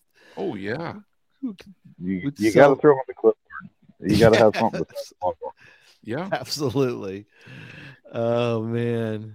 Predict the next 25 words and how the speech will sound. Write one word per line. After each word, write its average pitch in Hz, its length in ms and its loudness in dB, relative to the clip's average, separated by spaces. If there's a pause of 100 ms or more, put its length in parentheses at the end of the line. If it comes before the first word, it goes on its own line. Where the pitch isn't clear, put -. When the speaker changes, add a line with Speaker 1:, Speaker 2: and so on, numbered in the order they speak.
(160)
Speaker 1:
If 117 220 -8
that 127 240 -4
doesn't 147 240 -4
say 131 240 -2
legit, 123 400 -4
I 147 80 -8
mean, 107 180 -6
what 113 180 -6
does, - 600 -10
you 101 160 -12
know? 104 200 -10
Speaker 2:
Yeah, 110 600 -2 (460)
that 104 120 -6
would 98 100 -6
be 98 60 -8
perfect. 95 640 -8 (380)
Uh, 90 440 -10 (1800)
gosh, 127 400 -2
yes. 113 420 -4 (240)
Um, 120 640 0 (2000)
oh, 165 280 6
my. 107 520 -4 (100)
Geotribe 117 540 -2
five 101 460 -4
says 98 520 -6